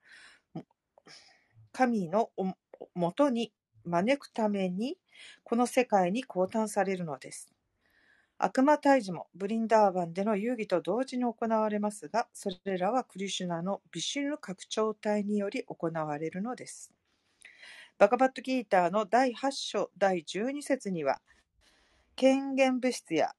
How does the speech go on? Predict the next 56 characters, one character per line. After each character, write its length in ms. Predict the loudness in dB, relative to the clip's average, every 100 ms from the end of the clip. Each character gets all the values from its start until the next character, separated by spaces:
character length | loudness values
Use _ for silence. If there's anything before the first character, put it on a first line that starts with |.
| -6
未-、 220 | -6 -6 _ _ _ -20 _ _ _
未 240 | -2 0 2
限 400 | 4 4 2 -2
物 340 | -4 -4 -6
質、 200 | -6 -8 -6
ん？ 180 | -6 -6 -18 _ _
未 200 | -4 -4
限 380 | 4 4 4 -2
物 180 | -2 -2
質 280 | -4 -4 0
を 120 | 0 0
超 80 | 0
え 80 |
た 140 | 2 0
と 140 | 0
こ 100 | 2
ろ 120 | 4 2
に、 120 | 0 -10 _ -12 -12 -12 -20 -10 2
も 200 | 4 4
う 20 |
一 240 | 0 -6
つ 100 | -4
の 180 | -2 -2 -4
別 220 | -6 -2
の 100 | 0
目-、 180 | 0 -4 -10 _ _ -20 -20 _ _ _ _ _ _
別 300 | -6 -6 -4
の 100 | 0
自 220 | 0 0 0
然、 280 | 0 0 -8
す 180 | -8 2
な 140 | 4
わ 100 | 4
ち 300 | 0 -8 -10 _ _ _ _ 4
永 80 | 6
遠 320 | 6 4 -2
な 120 | -2
る 220 | -2 -4 _ _
精 300 | -10 -2 -2
神 300 | -2 -6 -6
空 260 | -6 -6 -6
間 360 | -4 -4 -2
が 240 | 2 2 2
存 320 | -4 -2 -2
在 220 | 0 0
す 140 | -2 -6
る 100 | -6
と 140 | -2
述 120 | -2 0
べ 120 | 0
ら 100 | 0
れ 80 | -2
て 160 | -8
い 100 | -14
ま 120 | -14 -16
す。 160 | -18